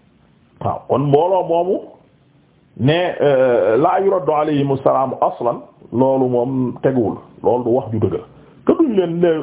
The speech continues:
nuyu ci, duñ leen delloo nuyu ci la ñu doyal. Ah. Wa an, mu ne, "wa an ba'dihim", am na ñenn nag ci boroom xam ne, "at-tafriqa bayna ahli dhimmati wa ahli al-harb", loolu moom laa amul lu, amul lu koy dëgëral.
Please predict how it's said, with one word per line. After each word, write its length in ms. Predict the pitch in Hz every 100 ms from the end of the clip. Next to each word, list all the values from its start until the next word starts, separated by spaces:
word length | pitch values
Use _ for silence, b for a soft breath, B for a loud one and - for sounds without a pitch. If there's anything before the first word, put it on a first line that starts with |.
| 160
nuyu 320 | 175 151 131
ci, 80 | -
duñ 180 | 170 233
leen 220 | 175 139 123
delloo 340 | 147 131 123
nuyu 200 | 123 113 110
ci 100 | - 453 494 466 453
la 60 | 453 440
ñu 60 |
doyal. 260 | 311 226 311 381 - - B B B B B B - -
Ah. 380 | 143 240 - - - - - -
Wa 260 | 135 208 269
an, 60 | 240
mu 140 | 220
ne, 60 | 233
"wa 180 | 233
an 140 | 262 226
ba'dihim", 480 | 247 226 214 180 175 - -
am 140 | 196
na 80 | 226
ñenn 280 | 196 202 202
nag 160 | 185 185
ci 60 |
boroom 240 | 190 202 190
xam 160 | 185 170
ne, 40 |
"at-tafriqa 480 | 180 196 - 190 165
bayna 240 | 170 170 170
ahli 160 | 165 131
dhimmati 320 | 139 151 135
wa 80 | 135
ahli 140 | 120
al-harb", 340 | 113 107 98 87
loolu 320 | 110 123 123
moom 240 | 117 127
laa 440 | 127 127 127 117 101 117 113 -
amul 220 | 135 131
lu, 240 | 117 117
amul 220 | 139 147 135
lu 60 | 127
koy 180 | 117 117
dëgëral. 320 | 104 90 -